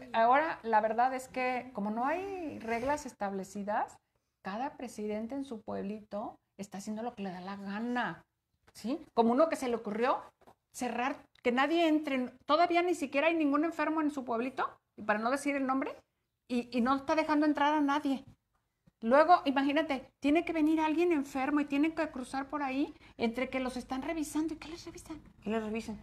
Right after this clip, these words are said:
Speaker 1: O sea, que la temperatura.
Speaker 2: Eh, eh,
Speaker 1: Y
Speaker 2: pero
Speaker 1: que
Speaker 2: eso
Speaker 1: si tienes temperatura no sales o no pasas. No, no, exageran, exageran. Entonces, bueno, para conclu-, para concluir, para concluir, pon atención.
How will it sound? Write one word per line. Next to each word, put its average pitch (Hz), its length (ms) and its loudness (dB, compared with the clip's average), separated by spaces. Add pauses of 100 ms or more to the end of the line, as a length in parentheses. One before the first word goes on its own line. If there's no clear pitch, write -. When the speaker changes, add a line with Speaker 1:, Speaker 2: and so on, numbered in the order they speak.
(140)
Speaker 1:
O - 40 -20
sea, 294 200 -4
que 285 80 -4
la 247 160 -2
temperatura. 247 800 -4 (180)
Speaker 2:
Eh, 190 220 -6
eh, 190 60 -4
Speaker 1:
Y - 20 -4
Speaker 2:
pero 240 200 0
Speaker 1:
que 262 80 2
Speaker 2:
eso 294 80 2
Speaker 1:
si - 60 -2
tienes 330 280 2
temperatura 339 560 0
no 370 120 0
sales 349 400 0
o 330 60 2
no 311 160 2
pasas. 311 420 -2 (300)
No, - 120 -10
no, - 200 -10 (180)
exageran, 202 520 -2 (420)
exageran. 165 500 -10 (520)
Entonces, 226 200 -2
bueno, 220 240 0
para 180 220 2
conclu-, 202 380 -8
para 196 260 6
concluir, 247 800 0 (480)
para 208 260 2
concluir, 226 880 -4 (640)
pon 226 160 2
atención. 247 480 -4